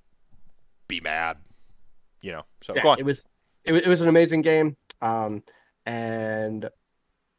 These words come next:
Speaker 2: it came down to that my Mega Gargant saved all of the big damage attacks and didn't save the small damage attacks, and so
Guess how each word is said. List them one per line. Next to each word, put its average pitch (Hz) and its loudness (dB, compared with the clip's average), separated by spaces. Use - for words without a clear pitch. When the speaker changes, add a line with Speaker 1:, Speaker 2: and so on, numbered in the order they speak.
Speaker 2:
it 139 -8
came 131 -2
down 123 -2
to 131 -6
that 107 -4
my 113 -2
Mega 120 -2
Gargant 123 -4
saved 120 -6
all 117 -2
of 107 -8
the 104 -6
big 147 -2
damage 143 0
attacks 147 -6
and 101 -6
didn't 113 -8
save 127 -6
the 120 -16
small 113 -6
damage 110 -6
attacks, 107 -10
and 104 -8
so 101 -6